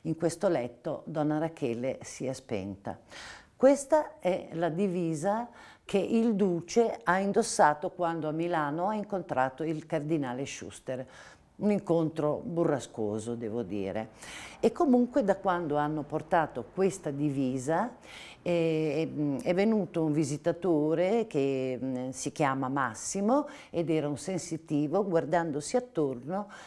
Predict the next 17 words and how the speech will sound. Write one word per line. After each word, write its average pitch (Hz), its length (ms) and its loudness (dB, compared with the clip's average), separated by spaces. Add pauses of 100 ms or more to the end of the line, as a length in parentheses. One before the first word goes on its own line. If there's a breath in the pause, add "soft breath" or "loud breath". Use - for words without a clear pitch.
si - 260 2
è 202 60 10
accorto 196 920 2
che 175 100 -2
in 180 400 -2
quello 202 320 6
specchio, 202 840 0 (380 loud breath)
eh, 165 540 2
viene 202 300 2
fuori 135 720 2
il 185 120 0
volto 131 400 -4
di 139 140 -4
Mussolini. 104 840 -6 (1120 loud breath)
Ehm, 156 760 0
quella 233 340 8
poltrona, 202 1040 0